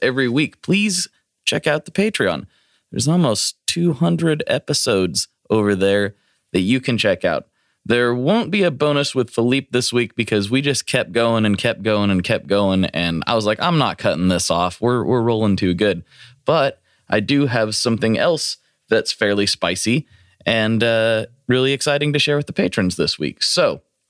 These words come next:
if you could go over there, you can go to patreon dot com slash tone mob, and for five bucks a month, you can get extra episodes and bonus content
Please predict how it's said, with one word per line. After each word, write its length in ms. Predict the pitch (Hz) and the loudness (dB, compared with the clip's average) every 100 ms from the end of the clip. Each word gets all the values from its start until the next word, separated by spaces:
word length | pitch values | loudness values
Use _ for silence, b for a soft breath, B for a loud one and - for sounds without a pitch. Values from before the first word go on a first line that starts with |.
| _ _ _ _ - | _ _ _ _ -4
if 180 | 143 135 | -4 -2
you 80 | 147 | -2
could 160 | 135 | 0
go 140 | 123 120 | 2 2
over 160 | 117 | 0
there, 360 | 113 110 107 107 _ | 2 2 2 -2 _
you 100 | - | -4
can 120 | 107 | 0
go 140 | 104 101 | 2 0
to 320 | 95 98 95 | 0 -2 0
patreon 500 | 113 131 117 104 98 | 0 -2 0 0 0
dot 180 | 95 - | 0 0
com 240 | 92 90 | 0 0
slash 280 | 87 85 82 | 0 -2 -2
tone 200 | - 123 | 0 0
mob, 260 | 110 107 101 - | 2 0 -2 -2
and 140 | 90 | -2
for 120 | 104 | 0
five 360 | 98 - 127 110 | -2 0 -2 0
bucks 260 | 107 101 98 | -2 -2 0
a 40 | |
month, 280 | 92 95 - - B B B | 0 0 -4 -16 B B B
you 120 | 117 | -2
can 140 | 113 | 0
get 180 | 107 - - | 0 0 -4
extra 340 | 139 - - | -4 -4 -2
episodes 640 | 117 - - 113 107 101 - | -2 -2 0 2 2 0 -4
and 240 | 101 98 92 | -2 0 0
bonus 300 | 113 107 - | 0 0 -2
content 520 | 107 95 92 95 82 | -2 -2 0 -2 -4